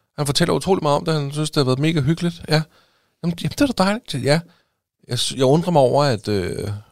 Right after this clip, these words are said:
at der er en pædagog, der siger, han ikke har været på biblioteket." "Nå, det f-, det forstår hun ikke." Så nej, nej, og det forstår jeg egentlig heller ikke. Altså, og så siger jeg til ham, så, "Ved I ikke, hvad det er, han render rundt og laver?" "Jo, jo, jo." Så siger jeg, jeg, altså, som forældre synes jeg,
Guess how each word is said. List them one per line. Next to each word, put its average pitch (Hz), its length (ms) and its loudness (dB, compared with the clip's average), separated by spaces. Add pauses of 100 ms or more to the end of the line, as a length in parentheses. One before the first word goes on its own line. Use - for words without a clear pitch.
(180)
at 104 220 0
der 104 60 4
er 101 40 4
en 98 80 0
pædagog, 107 300 2
der 127 60 -2
siger, 127 140 -2
han - 80 -4
ikke 175 100 -2
har 165 80 4
været 95 200 4
på - 60 -12
biblioteket." 95 460 -6 (280)
"Nå, - 160 0 (760)
det 185 120 2
f-, - 120 -8 (100)
det 185 80 -6
forstår - 420 -4
hun 95 120 -4
ikke." 101 120 -6
Så 120 60 -4
nej, 117 100 -4 (120)
nej, 139 180 0 (160)
og 131 180 -14
det 151 120 -2
forstår 135 300 0
jeg 120 60 0
egentlig 110 180 0
heller - 200 0
ikke. 123 160 -6 (640)
Altså, 110 320 2
og 107 80 0
så - 80 2
siger 156 200 2
jeg 123 60 0
til 139 100 -2
ham, 135 80 -4 (240)
så, 202 140 -4 (640)
"Ved 135 180 2
I 120 80 0
ikke, 120 140 -2
hvad 131 80 2
det 101 60 4
er, 113 80 2
han 131 100 -2
render 104 140 4
rundt - 120 0
og 127 80 2
laver?" 120 260 0 (1160)
"Jo, 127 440 2
jo, 185 180 0
jo." 185 140 -4
Så 156 180 -6
siger 127 200 0
jeg, 113 180 0
jeg, 107 100 -8
altså, 110 220 0
som 104 200 -2
forældre 135 340 0
synes - 280 -4
jeg, 104 240 2